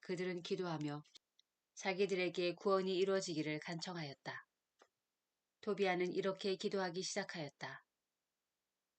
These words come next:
"저희 조상들의 하느님, 찬미 받으소서. 당신의 이름은 대대로 영원히 찬미 받으소서.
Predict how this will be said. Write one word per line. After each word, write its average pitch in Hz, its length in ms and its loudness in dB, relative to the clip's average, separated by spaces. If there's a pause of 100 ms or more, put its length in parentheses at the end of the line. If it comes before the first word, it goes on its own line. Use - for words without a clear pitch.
(480)
"저희 185 300 0
조상들의 190 580 -2
하느님, 165 580 0
찬미 175 420 -2
받으소서. 160 720 -6 (1120)
당신의 190 540 0
이름은 175 360 2 (300)
대대로 190 520 2
영원히 170 460 2
찬미 165 380 -2
받으소서. 160 720 -6